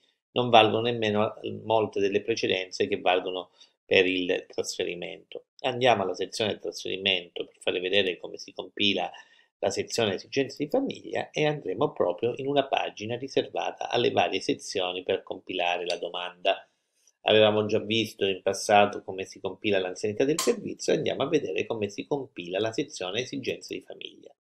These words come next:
Si apre e abbiamo solo quattro punti. Il comune di ricongiungimento per il trasferimento,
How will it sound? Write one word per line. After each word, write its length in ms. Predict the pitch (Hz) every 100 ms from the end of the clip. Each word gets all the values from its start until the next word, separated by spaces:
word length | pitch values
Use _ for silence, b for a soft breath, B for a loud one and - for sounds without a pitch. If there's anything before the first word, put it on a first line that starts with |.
| _
Si 240 | - 175
apre 440 | 143 117 - 180
e 100 | -
abbiamo 400 | 151 147 127 160
solo 300 | 160 110 104
quattro 340 | 104 95 - 95
punti. 580 | - 87 - _ - - _ - -
Il 160 | 123
comune 400 | 127 127 139 127
di 140 | 107 107
ricongiungimento 840 | 107 107 101 104 101 113 113 95
per 120 | - 95
il 140 | 95
trasferimento, 1040 | 107 98 - 156 175 107 101 - 147 160